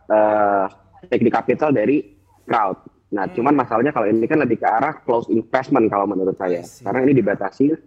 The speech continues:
Speaker 1: hanya anggota keluarga saja untuk
Speaker 2: It-,
Speaker 1: investasi
Speaker 2: it's a
Speaker 1: di
Speaker 2: different thing
Speaker 1: Perspektif
Speaker 2: berarti ya?
Speaker 1: cabangnya.
Speaker 2: Oke, I get it.
Speaker 1: Betul.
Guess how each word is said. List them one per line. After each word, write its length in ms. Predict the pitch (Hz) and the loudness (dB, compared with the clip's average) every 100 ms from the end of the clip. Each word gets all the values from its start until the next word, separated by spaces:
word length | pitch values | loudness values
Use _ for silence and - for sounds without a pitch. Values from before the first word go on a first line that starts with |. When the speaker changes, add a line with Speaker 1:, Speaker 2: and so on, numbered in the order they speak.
| _ _ _ | _ _ _
Speaker 1:
hanya 200 | 113 110 104 | 0 2 4
anggota 320 | 104 104 104 | 2 0 -2
keluarga 400 | 110 104 98 101 | -2 0 0 0
saja 480 | 98 87 90 85 78 | -4 -4 -4 -4 -6
untuk 220 | 92 73 | -12 -6
Speaker 2:
It-, 80 | 90 | -6
Speaker 1:
investasi 400 | 90 90 90 - | -8 -12 -6 0
Speaker 2:
it's 0 | |
a 80 | 101 | 2
Speaker 1:
di 60 | |
Speaker 2:
different 400 | 92 - - - | 0 -4 -8 -8
thing 80 | 190 | -8
Speaker 1:
Perspektif 160 | 156 135 | -2 -2
Speaker 2:
berarti 220 | 131 113 | -2 -8
ya? 40 | 107 | -6
Speaker 1:
cabangnya. 300 | 92 90 - - - _ _ _ _ _ _ | -4 -6 -10 -16 -20 _ _ _ _ _ _
Speaker 2:
Oke, 240 | - - 127 | -20 -20 -16
I 40 | |
get 0 | |
it. 80 | 113 - | -12 -2
Speaker 1:
Betul. 320 | 101 95 85 | 2 4 2